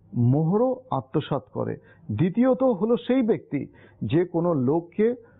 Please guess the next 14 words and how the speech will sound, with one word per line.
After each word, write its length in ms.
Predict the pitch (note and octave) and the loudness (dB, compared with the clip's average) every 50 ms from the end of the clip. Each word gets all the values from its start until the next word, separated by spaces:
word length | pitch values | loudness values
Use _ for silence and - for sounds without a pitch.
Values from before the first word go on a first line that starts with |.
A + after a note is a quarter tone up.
| _ - - - | _ -12 -4 0
মজুর 440 | A2+ A#2 C3 D#3 E3 D#3+ A#3 B3+ A#3 | 2 2 2 2 2 0 0 0 -2
খাটিয়ে 500 | - - - D3 C3 D3+ C3+ A2+ - - - - _ _ _ _ - - | -2 -4 -4 -4 -4 -2 -4 -4 -4 -6 -10 -16 _ _ _ _ -12 -6
অতঃপর 380 | - D3 C#3 F#3 E3 D#3+ E3+ D#3 - - | -6 -4 -4 -2 -2 0 -2 -2 -2 -4
তার 180 | C#3+ C3+ C3+ B2+ | -4 -4 -4 -4
মজুরি 600 | A2 A2 A2+ C3 D3 C#3+ G3 G3+ G3 E3 A#2 - - _ _ _ _ - | -4 -2 -2 -2 0 0 0 2 2 0 -2 -2 -6 _ _ _ _ -8
আত্মসাৎ 540 | - A#2+ - _ - C3+ - - C#3 - | -8 -8 -6 _ -6 -6 -4 -4 -8 -8
করে 300 | - - B2 A2+ G#2+ - - | -6 -6 -4 -4 -4 -4 -4
এবং 280 | C3+ B2 C3+ D3 C#3 A#2+ - | -4 -4 -2 -2 -4 -2 -2
তৃতীয়ত 420 | - F#3 F3 A3+ A3+ A3+ A3+ A3+ | -2 -2 0 2 2 2 2 2
হলো 240 | G#3+ F#3+ G3+ G#3+ G3 D#3 - - | 0 0 0 0 -2 -2 -2 -2
সেই 160 | F3 G#3+ A#3 | -2 0 0
ব্যক্তি 440 | G3+ G#3+ D#3+ A#2 - G3 A3+ C4 C#4+ - - - - - - - | 0 0 -2 -2 -2 -2 -2 -2 -2 -6 -12 -20 -20 -16 -10 -8
যে 320 | - G#2 D#3 G3 A#3 C4+ D#4+ - - _ _ _ _ - - - - - - - - - - - - - - - - - - - - - - - - | -4 0 2 2 0 0 -4 -10 -16 _ _ _ _ -20 -20 -20 -20 -20 -20 -20 -20 -20 -20 -20 -20 -20 -20 -20 -20 -20 -20 -20 -20 -20 -14 -6 -2
অহেতুক 520 | - E3 G3 A#3 B3 B3 C4 G#3 D#3 - | 0 2 2 2 2 2 2 2 2 0